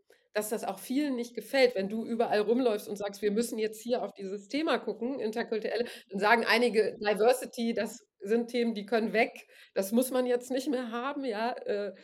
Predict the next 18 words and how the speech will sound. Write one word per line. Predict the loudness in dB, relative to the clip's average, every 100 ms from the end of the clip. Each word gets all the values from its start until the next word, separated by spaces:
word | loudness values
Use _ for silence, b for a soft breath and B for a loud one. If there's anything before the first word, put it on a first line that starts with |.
| B B B 0
äh, | 2
Rechtsruck | 4 2 0 -4 -4 -4
et | -4 -6 -2
cetera, | -4 -2 -4 0 0 -2 -16 _ _
das | -12 -10
kann | 0 2
man | 4
wieder | 2 0
von | -4
der | -4
Agenda | -4 -4 -4 -4
nehmen“, | -6 -6 -6
aber | -4
es | -4 -6
ist | -6 -6
ja | -6
viel | -6 -6
größer. | 0 2 2 -2 -14